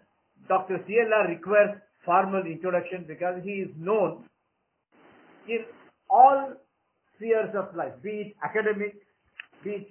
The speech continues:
career, be it award, be it general, sports, in all fields, he is very well known. And, uh, it is my pleasure to say a few words about him by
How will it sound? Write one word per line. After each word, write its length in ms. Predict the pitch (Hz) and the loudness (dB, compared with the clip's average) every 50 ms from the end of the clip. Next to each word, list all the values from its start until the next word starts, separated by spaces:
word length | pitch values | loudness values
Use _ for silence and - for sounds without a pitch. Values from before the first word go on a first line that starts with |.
| _ - | _ -6
career, 340 | 175 190 208 214 214 208 196 202 202 - - _ _ - - - _ _ _ _ 131 - | -4 -2 2 2 2 2 2 -2 -6 -12 -16 _ _ -20 -20 -20 _ _ _ _ _ -12
be 100 | 202 208 202 196 190 | -10 -8 -6 -6 -8
it 80 | 190 - - _ _ _ - 151 | -8 -12 -20 _ _ _ -2 0
award, 360 | 160 185 202 202 196 196 190 190 - - - - _ - - - 123 123 | 6 8 10 10 10 8 6 0 -6 -16 -20 -20 _ -20 -20 -20 -18 -14
be 120 | 165 196 196 196 196 | -10 -8 -6 -6 -6
it 80 | 185 - - - | -8 -10 -4 -2
general, 380 | 160 180 196 196 202 202 202 196 196 - - _ | -2 -2 0 -2 -4 -4 -4 -4 -8 -12 -18 _
sports, 420 | _ - 175 185 190 190 185 190 - _ _ - 160 | _ -4 -2 0 0 -2 -4 -8 -14 _ _ -14 -12
in 60 | 160 - - - - 185 226 | -12 -12 -12 -4 0 2 4
all 200 | 262 269 277 262 226 - - | 4 4 4 2 -2 -8 -8
fields, 320 | - 214 196 151 127 - - _ _ _ _ _ _ _ _ _ _ _ _ _ _ _ _ _ _ _ _ - - _ - _ _ _ - - - | -4 -4 -2 -2 -4 -8 -14 _ _ _ _ _ _ _ _ _ _ _ _ _ _ _ _ _ _ _ _ -20 -20 _ -20 _ _ _ -20 -16 -12
he 120 | 202 202 196 196 | -10 -6 -4 -6
is 80 | 185 190 - - - 131 | -6 -6 -10 -10 -4 -2
very 160 | 180 190 196 196 185 | 0 2 2 4 4
well 140 | 180 170 151 143 147 | 2 2 2 0 -4
known. 180 | 160 151 123 - - - _ _ _ _ _ _ _ _ _ _ _ _ _ _ _ - - - _ - - - - - - 156 156 | -4 -4 -4 -6 -10 -18 _ _ _ _ _ _ _ _ _ _ _ _ _ _ _ -20 -20 -20 _ -20 -20 -20 -20 -12 -6 -4 -4
And, 180 | 156 160 156 143 | -4 -4 -4 -4
uh, 220 | 143 139 135 131 - - - - _ _ _ _ _ _ - | -2 -2 0 -2 -4 -6 -10 -16 _ _ _ _ _ _ -10
it 120 | 190 185 202 202 | -8 -8 -6 -8
is 60 | 180 175 175 175 | -8 -4 -2 -2
my 80 | 165 165 - - | -2 -2 -2 -2
pleasure 280 | 170 185 185 208 226 214 - | -2 0 0 0 0 0 -2
to 80 | 202 190 190 | -6 -10 -6
say 140 | - 196 185 175 | -2 0 0 0
a 80 | 160 156 - - | 0 -2 -4 -4
few 120 | 170 170 170 156 151 | -2 -2 -2 0 0
words 220 | 151 151 143 127 131 127 | -2 -2 -2 -4 -6 -4
about 280 | 131 135 135 131 131 - _ - 175 | -4 -2 -2 -4 -6 -12 _ -10 -8
him 240 | 165 160 160 165 - _ _ _ _ 131 | -8 -8 -12 -16 -20 _ _ _ _ -6
by 80 | 139 143 | -4 -4